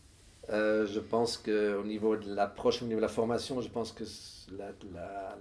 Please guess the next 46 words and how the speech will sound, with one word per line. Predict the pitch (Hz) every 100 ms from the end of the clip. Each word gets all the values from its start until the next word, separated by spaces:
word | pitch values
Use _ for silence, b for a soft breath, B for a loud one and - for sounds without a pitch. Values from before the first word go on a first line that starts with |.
| -
le, | 107 104 101
ce | -
qu'on | 98 98
appelle | 95 110
dans | 101
le | 98
concept | - 98 104
matin | 101 101 107
le | 101
raisonnement | 107 104 104
clinique, | 104 - 110 117 -
c'est | 101 -
une | 92
chose | - 104
qui | 110
devrait | 101 101
venir | 98 92
beaucoup | 113 -
plus | - 101
tôt. | 120 123 - B B B B -
Euh, | - 53 58 55 57 - 113 113
je | 110
connais | 101 104 98
pas | 95 95
bien | - 117 117
la | 110
formation | - 98 98 -
en | 90
France, | - 107 110 -
mais | 101 98 95
ce | -
que | - 98
j'en | 98 92 92
entends, | 92 - 101
ce | -
que | 104
je | 92
vois | 92 98
un | 95 98
peu, | 104
c'est | 104 -
encore | 92 90 92
très | - - 107 107 104
théorique, | - 101 95 92 110 - -
et | 90
cetera. | - 92 - 92 101